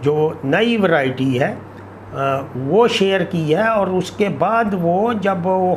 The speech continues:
ख़त्म हो जाएगा ओट, तो उसमें अगर आप सदाबहार लूसन लगाएंगे बरसीम की जगह,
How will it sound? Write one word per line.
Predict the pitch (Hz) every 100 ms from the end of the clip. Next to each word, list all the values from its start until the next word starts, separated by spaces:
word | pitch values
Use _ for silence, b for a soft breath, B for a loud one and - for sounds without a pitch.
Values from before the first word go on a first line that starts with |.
| -
ख़त्म | - 254 240
हो | 196 160
जाएगा | 151 147 147
ओट, | 147 131 147 - -
तो | 208
उसमें | - 214 220 - 196 202 208
अगर | 185 185 175
आप | 160 160
सदाबहार | - - 196 240 240 208 160 165 156
लूसन | 151 147 135 143 143
लगाएंगे | 135 135 123 135 196 B B B -
बरसीम | 165 170 - 175 175 175
की | 175 156
जगह, | 165 202